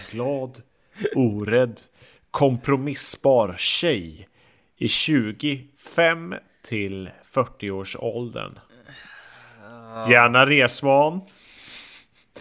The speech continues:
För halvår jorden runt.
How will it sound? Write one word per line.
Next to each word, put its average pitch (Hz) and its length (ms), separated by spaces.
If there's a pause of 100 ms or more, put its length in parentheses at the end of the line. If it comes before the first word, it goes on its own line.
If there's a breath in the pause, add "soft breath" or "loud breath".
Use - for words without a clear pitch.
(320 loud breath)
För 117 220
halvår 123 800
jorden 113 500
runt. 85 480